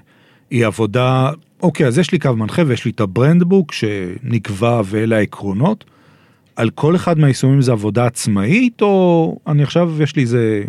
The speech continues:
כביש שס-, שסללו לי, אסור לי לסטות ממנו, אני חייב להיות עליו, וכל מי שיסתכל על מה שאני מייצר, בואי ניקח את פרטנר בתור דוגמה, כתום מאוד מאפיין אותם.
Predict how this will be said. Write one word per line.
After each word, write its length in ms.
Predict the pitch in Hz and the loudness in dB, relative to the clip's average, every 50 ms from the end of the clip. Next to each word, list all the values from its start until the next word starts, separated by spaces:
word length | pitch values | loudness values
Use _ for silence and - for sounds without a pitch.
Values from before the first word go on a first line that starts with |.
| 120 - | -10 -10
כביש 260 | - - 127 131 - | -6 -4 -4 -2 -2
שס-, 320 | - 127 - - 113 107 104 | -4 -6 -4 -4 -6 -6 -6
שסללו 520 | - - 107 - - 107 120 160 208 233 | -6 -8 -8 -8 -6 -4 -2 -2 0 0
לי, 140 | 240 247 214 - _ _ _ _ _ _ - | 0 0 -2 -4 _ _ _ _ _ _ -12
אסור 340 | - - - - 190 190 190 | -10 -6 -2 2 4 4 6
לי 80 | 175 | 6
לסטות 460 | 156 143 123 - - - 180 190 - 214 | 4 4 2 0 0 0 0 0 2 2
ממנו, 320 | 202 202 208 208 196 180 | 2 2 4 4 4 4
אני 100 | 151 139 | 2 2
חייב 320 | 123 117 127 139 143 131 | 0 0 0 0 0 0
להיות 260 | 127 120 120 117 - - | 0 0 0 0 0 -2
עליו, 280 | 120 156 208 233 226 214 - _ _ _ _ _ _ _ _ _ _ _ _ _ _ _ _ _ _ _ _ _ _ _ - | 0 2 2 2 0 -2 -4 _ _ _ _ _ _ _ _ _ _ _ _ _ _ _ _ _ _ _ _ _ _ _ -14
וכל 380 | - 95 - - 143 - 165 170 | -12 -8 -6 -6 -2 0 2 4
מי 80 | 180 | 4
שיסתכל 420 | 175 - 160 147 - - 147 151 160 | 4 2 2 0 0 -2 0 0 2
על 60 | 147 | 2
מה 120 | 147 151 | 2 2
שאני 200 | 147 - 147 135 | 0 0 0 0
מייצר, 300 | 131 123 120 120 - 180 | 0 0 0 0 0 0
בואי 140 | 151 135 151 | 2 2 2
ניקח 220 | 160 147 151 143 127 | 2 2 0 0 0
את 80 | 127 - | 0 0
פרטנר 340 | - 131 127 110 127 120 | 0 -2 0 0 -2 -4
בתור 280 | 107 101 101 - 123 113 | -4 -4 -4 -4 -4 -4
דוגמה, 340 | 107 110 117 160 233 254 233 190 _ - | -4 -4 -2 -2 -2 -2 -4 -6 _ -4
כתום 340 | - - - 202 190 190 | -4 -2 2 2 4 4
מאוד 160 | 175 160 165 151 | 4 4 4 4
מאפיין 400 | 147 143 123 - - 123 117 113 | 4 2 2 0 0 -2 -2 -2
אותם. 240 | 110 - 104 92 | -2 -4 -6 -8